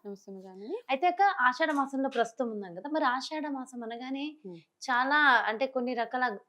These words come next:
Speaker 2: మనం గ్రామ దేవతలకు పూజ చేయడం, కొన్ని రకాల పండుగలకి చాలా విశిష్టంగా మనం జరుపుకుంటూ ఉంటాం.
Speaker 1: అవును.
Speaker 2: అందులో తొలి ఏకాదశి అని వస్తుంది.
Speaker 1: ఆ.
Speaker 2: అది ఈ ఆషాఢ మాసంలోనే కదా వచ్చేది?
Speaker 1: ఆ.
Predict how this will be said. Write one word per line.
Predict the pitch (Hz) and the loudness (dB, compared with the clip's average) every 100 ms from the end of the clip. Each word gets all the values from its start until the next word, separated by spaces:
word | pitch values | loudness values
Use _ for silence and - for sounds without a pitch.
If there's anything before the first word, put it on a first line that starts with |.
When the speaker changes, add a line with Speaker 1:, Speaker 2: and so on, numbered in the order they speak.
| _ | _
Speaker 2:
మనం | 220 233 220 | 0 0 4
గ్రామ | 226 214 | 6 6
దేవతలకు | 226 226 226 208 - | 4 2 0 -2 -2
పూజ | 214 214 | -2 0
చేయడం, | 202 202 | -4 -6
కొన్ని | 220 214 | -8 -6
రకాల | 214 233 233 | -4 -2 0
పండుగలకి | 226 226 240 233 226 240 - - 190 | -2 -2 -2 -4 -6 -12 -12 -8 0
చాలా | 214 | 2
విశిష్టంగా | 214 - 208 - 214 202 | 0 -2 -10 -8 -6 -4
మనం | 202 202 | -6 -4
జరుపుకుంటూ | 190 185 - 185 180 | -4 -4 -8 -14 -14
ఉంటాం. | 165 - | -14 -10
Speaker 1:
అవును. | 190 | -6
Speaker 2:
అందులో | 202 240 254 294 - - - - | -2 0 0 -2 -6 -20 -20 4
తొలి | 339 381 | 6 8
ఏకాదశి | 330 294 294 277 247 | 6 6 4 2 0
అని | 269 | -2
వస్తుంది. | 233 - 175 156 - - | -2 -6 -12 -12 -12 -6
Speaker 1:
ఆ. | 185 | -4
Speaker 2:
అది | 226 | 2
ఈ | 262 | 4
ఆషాఢ | 233 240 302 | 4 4 2
మాసంలోనే | 285 285 277 294 285 | 2 0 -2 -4 -4
కదా | 277 285 | -4 -6
వచ్చేది? | 277 330 - | -8 -10 -8
Speaker 1:
ఆ. | 185 | -8